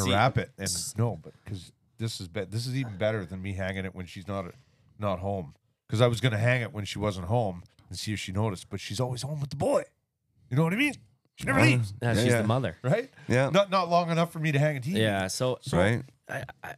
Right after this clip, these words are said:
Speaker 1: I remember I called you, like, a few weeks ago and it was like, "What are you doing?" And you're like, "I might hang a T V." Like, "What do you" I'm
Speaker 2: Yeah.
Speaker 1: like, "What do you mean?" He's like, "Well, if I hang it, Jamie said I couldn't get one, but if I hang it, she probably won't notice while she's out. And
Speaker 2: Yeah,
Speaker 1: she won't
Speaker 2: yeah.
Speaker 1: notice different T V."
Speaker 2: Yeah, yeah.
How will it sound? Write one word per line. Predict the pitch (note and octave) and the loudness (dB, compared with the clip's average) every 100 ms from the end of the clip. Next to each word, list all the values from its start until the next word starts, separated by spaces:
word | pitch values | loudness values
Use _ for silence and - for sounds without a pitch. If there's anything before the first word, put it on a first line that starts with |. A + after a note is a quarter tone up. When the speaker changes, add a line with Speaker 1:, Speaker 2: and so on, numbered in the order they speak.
| - | -2
Speaker 1:
I | C3 | 2
remember | D3 D#3 D#3 | 2 2 2
I | |
called | C#3+ C#3 C3+ B2+ | 0 0 0 0
you, | C3 | 0
like, | B2 G#2 F#2+ | 0 -2 -4
a | A2 | -2
few | A2+ G#2+ | 0 2
weeks | G#2+ - | 0 -2
ago | G#2 G2 F#2 | -2 0 0
and | F2+ | -2
it | |
was | F2+ F2 | -4 -4
like, | F2+ E2+ | -4 -2
"What | F#2+ | -2
are | |
you | G2 | -2
doing?" | G2+ F#2 E2+ _ | -2 -2 -6 _
And | F2+ | -6
you're | F#2 | -4
like, | F2+ E2+ | -4 -4
"I | G2+ | -2
might | G#2 G2+ | 0 0
hang | G2+ F#2 | -2 -4
a | E2+ | -4
T | F#2+ E2+ | -6 -6
V." | E2 D2 - - - _ _ _ - - | -6 -8 -10 -16 -18 _ _ _ -18 -6
Like, | G2 | -2
"What | G2+ | 2
do | |
you" | A#2+ | 4
I'm | |
Speaker 2:
Yeah. | G#2+ | 4
Speaker 1:
like, | G2+ | 2
"What | G#2 | 0
do | |
you | G#2+ | 0
mean?" | A#2+ | 0
He's | F2 | -2
like, | F#2 | 0
"Well, | A2 | 0
if | G#2+ | 0
I | G2+ | -2
hang | G#2 B2 | -2 -2
it, | G2 F2 | -4 -4
Jamie | A2+ B2+ | -2 0
said | B2+ B2 | -2 -4
I | A2 | -4
couldn't | A2 F#2 | -4 -2
get | G#2 | -2
one, | G2 F#2+ | 0 -2
but | F#2+ | -2
if | |
I | F#2 | -4
hang | - A2 | -2 -2
it, | G2 E2+ | -4 -4
she | |
probably | - A2 A2 | -2 0 0
won't | G2 | -2
notice | F2+ G#2 F#2 E2+ - | -2 -2 0 -4 -6
while | F#2+ F#2 | -8 -6
she's | F#2+ F#2 | -4 -2
out. | E2+ E2+ - | -2 -4 -8
And | C#2+ A#2+ | -8 -6
Speaker 2:
Yeah, | |
Speaker 1:
she | A2 | -4
won't | G2+ | -2
Speaker 2:
yeah. | F#2 | -2
Speaker 1:
notice | G2+ G2 | 0 0
different | - G2 F#2 | -2 -4 -4
T | G2 | -4
V." | F#2+ A2 - | -6 -6 -8
Speaker 2:
Yeah, | A2+ A2 G#2+ | -6 -4 -4
yeah. | G#2+ G2 | -6 -8